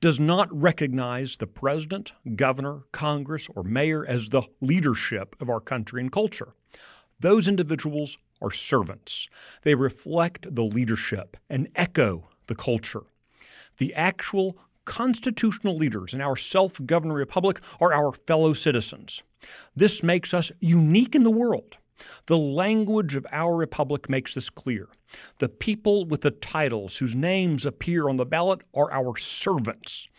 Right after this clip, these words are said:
They are given discrete power to do clearly defined things for a narrow period of time. Who is the royal and ruling sovereign?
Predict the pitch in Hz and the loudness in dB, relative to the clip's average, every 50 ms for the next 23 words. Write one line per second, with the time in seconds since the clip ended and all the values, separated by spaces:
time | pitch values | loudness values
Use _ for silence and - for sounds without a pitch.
0 | _ _ _ - - _ 147 135 120 104 98 123 107 117 110 98 98 - - - | _ _ _ -20 -2 _ 2 2 2 2 0 -2 0 0 -2 -4 -4 -8 -8 -10
1 | 101 95 - - - 120 117 113 113 127 165 175 - 165 123 110 101 - - - | -12 -12 -10 -8 -4 -2 -2 0 0 -2 -4 -4 -6 -4 -2 -2 -2 -2 -4 -4
2 | - - 151 143 143 135 131 123 127 120 - 139 127 123 123 120 - 135 113 104 | 2 4 4 4 6 4 2 0 -2 -2 -4 -4 -2 -2 -4 -4 -4 -4 -2 -2
3 | 117 135 - - - - - _ _ - 160 151 139 127 131 143 170 190 196 185 | -2 -4 -4 -8 -10 -20 -20 _ _ 2 4 4 6 6 4 4 4 4 4 4
4 | 165 143 139 139 143 - - 143 131 127 135 120 - - 147 131 104 85 - _ | 6 4 4 2 0 -4 -4 -4 -2 -2 -4 -6 -6 -6 -6 -6 -6 -10 -14 _
5 | _ _ _ _ _ _ _ _ - - - - - _ _ - 165 170 165 151 | _ _ _ _ _ _ _ _ -20 -20 -20 -20 -20 _ _ 2 4 6 6 6
6 | 117 117 - 131 110 92 98 117 117 117 123 123 127 135 143 147 143 143 147 131 | 4 2 2 2 2 4 4 4 6 6 4 4 4 2 2 0 0 -2 -4 -4
7 | 110 95 87 90 90 98 131 143 147 143 139 143 135 135 127 - - 147 135 117 | -6 -8 -8 -6 0 2 2 4 4 2 2 2 2 2 0 -2 0 0 0 0
8 | 135 139 147 160 170 170 | -2 -2 -2 -4 -4 -4